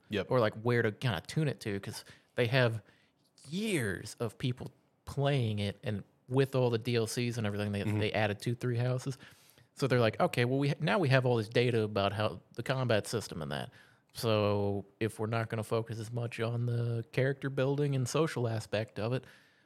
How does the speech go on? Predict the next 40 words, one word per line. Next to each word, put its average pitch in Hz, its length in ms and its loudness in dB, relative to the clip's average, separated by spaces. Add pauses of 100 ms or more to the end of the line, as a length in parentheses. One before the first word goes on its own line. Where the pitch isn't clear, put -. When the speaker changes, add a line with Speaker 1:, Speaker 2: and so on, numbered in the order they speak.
(480)
Speaker 2:
let's 107 160 -6
take 120 240 2
all 123 140 6
this 120 140 0
information 127 580 0
we 110 80 0
got 104 300 -2
and 101 100 -4
make 101 220 -4
a, 95 80 -8 (260)
make 107 280 -2
the 98 60 -6
battle 110 240 0
system 98 340 -6
great." 143 300 -4 (280)
Speaker 1:
Yeah, 113 220 6
and 104 160 2
that's 107 320 4
a 98 100 4
hundred 117 380 2
percent 113 380 2
what 104 180 0
they've 98 180 0
done. 92 320 4
You 95 180 0
know, 92 40 2
just 104 240 0
from 113 220 6
just 104 160 -4
how 107 120 8
fluid 147 460 4
it 139 140 4
is, 139 360 8 (260)
how 113 180 6
nice 107 360 6
it - 140 0
looks, 117 400 2
it 113 140 -4
going 107 380 2
from 98 320 2